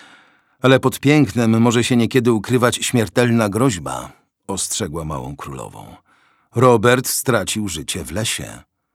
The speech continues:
Margaery uśmiechnęła się do Ser Lorasa.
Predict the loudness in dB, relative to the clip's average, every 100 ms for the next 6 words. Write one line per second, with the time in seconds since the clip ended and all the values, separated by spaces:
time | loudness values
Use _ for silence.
0 | _ _ _ _ _ -6 -4 0 0 0
1 | -2 -4 0 0 2 -2 -2 -8 -10 -8
2 | -8 -8 -10 -10 -10 -8 -8 -10